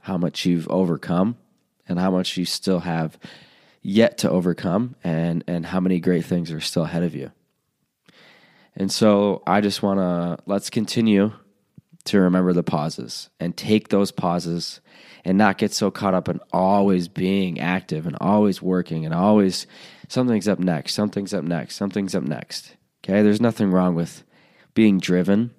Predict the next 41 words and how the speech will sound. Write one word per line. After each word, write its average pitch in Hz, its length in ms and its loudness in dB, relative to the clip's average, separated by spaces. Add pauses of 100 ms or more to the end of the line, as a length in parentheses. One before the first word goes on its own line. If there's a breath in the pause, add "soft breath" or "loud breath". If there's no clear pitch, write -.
There's 95 200 -6
nothing 92 360 -2
wrong 90 300 2
with 85 400 -2
wanting 87 320 -4
to, 85 280 -2
to - 280 -8
have 82 320 -6
plans. 85 580 -4 (640 soft breath)
Okay? 127 160 2
But 120 180 2
we, 101 200 0
we 113 160 2
do 113 160 2
need 107 200 0
time 92 240 -2
to 85 60 0
pause 76 560 -8
for - 160 -6
our 90 100 -2
brain 85 280 -4
to - 80 -6
re-, 82 180 -2 (220)
just - 340 -10
to - 80 -8
take 85 240 -4
a 82 60 -10
deep 80 220 -4
breath, 117 360 0 (720 soft breath)
pause, 95 720 4
a-, - 180 -10
and 87 220 -4
then 90 260 -8 (320)
go 87 160 0
ahead 85 220 0
and 85 100 -2
get 78 140 -8
started 80 340 -4
with 76 160 -8
what's - 260 -6
next. - 440 -12